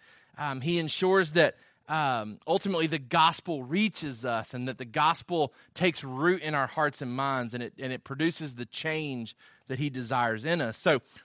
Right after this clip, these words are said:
what, what, what's being said here by Paul is that all things work together for good, uh, so that we can be conformed to the image of his Son.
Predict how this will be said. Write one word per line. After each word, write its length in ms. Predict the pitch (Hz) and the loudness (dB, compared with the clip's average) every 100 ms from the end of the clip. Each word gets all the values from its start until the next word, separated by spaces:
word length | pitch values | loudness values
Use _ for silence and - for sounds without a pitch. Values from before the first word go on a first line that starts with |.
| - | 2
what, 260 | 180 226 151 | 6 6 4
what, 240 | 208 147 | 0 2
what's 160 | 185 - | 0 2
being 220 | 190 165 | -2 0
said 260 | - 240 | 4 6
here 160 | 214 202 | 6 6
by 120 | 165 | 6
Paul 320 | - 226 240 | 6 8 8
is 80 | 196 | 6
that 120 | 170 | 2
all 160 | - 240 | 8 8
things 220 | 240 196 | 6 2
work 100 | 202 | 2
together 240 | 185 185 170 | 2 2 0
for 160 | 156 | 2
good, 320 | 180 247 190 - - _ _ - | 8 8 8 0 -20 _ _ 0
uh, 240 | 175 147 - | 0 0 -4
so 180 | - 220 | 4 8
that 120 | 208 | 8
we 100 | 214 | 6
can 180 | 202 208 | 4 4
be 140 | 202 | 4
conformed 460 | 196 196 220 233 208 | 2 0 4 4 4
to 40 | - | -2
the 60 | 196 | -2
image 260 | 214 190 | 0 2
of 140 | 180 156 | 2 0
his 100 | 156 | -6
Son. 640 | - 247 247 127 87 | -2 0 0 -2 -6